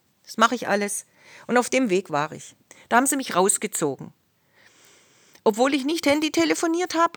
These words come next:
das haben sie auch nie nachweisen können, weil ja keine Verbindungen gegeben hat. Ich hatte in den Kalender kurz geguckt, wann der Gerichtstermin ist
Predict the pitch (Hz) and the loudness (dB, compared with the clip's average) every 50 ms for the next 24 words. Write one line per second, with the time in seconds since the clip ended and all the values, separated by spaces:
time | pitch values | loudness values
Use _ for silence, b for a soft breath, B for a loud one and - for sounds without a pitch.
0 | - - 202 - 214 220 226 220 220 - 202 190 220 214 202 190 175 202 - - | -6 -6 -2 0 2 2 2 2 2 0 0 0 0 0 0 2 0 0 0 0
1 | 220 254 262 - 269 - 269 247 233 202 185 190 175 170 - 202 175 170 190 185 | -2 -2 -2 -2 -4 -2 -2 -2 0 0 0 0 0 0 0 0 0 0 0 -4
2 | - - - 233 277 294 294 302 294 269 254 254 220 185 - _ _ _ - 220 | -8 -6 -4 -2 -2 -2 -2 -2 -2 -2 -4 -4 -6 -10 -16 _ _ _ -4 -2
3 | 214 - 240 240 - 247 233 226 247 240 - - B B B B B B B B | -2 0 -2 -2 -2 -4 -4 -4 -4 -6 -8 -14 B B B B B B B B
4 | B B 208 - 202 196 214 233 208 196 196 185 - 185 180 190 240 285 294 262 | B B -6 -2 0 2 4 4 2 2 0 -2 0 0 2 2 2 2 0 -2
5 | - - 254 220 - - - 214 - - 226 220 - - - - 190 185 202 202 | -2 -2 -2 -2 -2 -4 -6 -6 -4 -2 -2 -2 -4 -6 -4 0 0 2 2 0
6 | 190 196 180 180 175 - - - 165 190 190 - - - - 147 147 139 135 - | -2 -2 -2 -2 -2 -4 -8 -6 -4 -4 -4 -4 -6 -6 -6 -6 -6 -6 -10 -10
7 | - - - - - | -8 -8 -10 -10 -10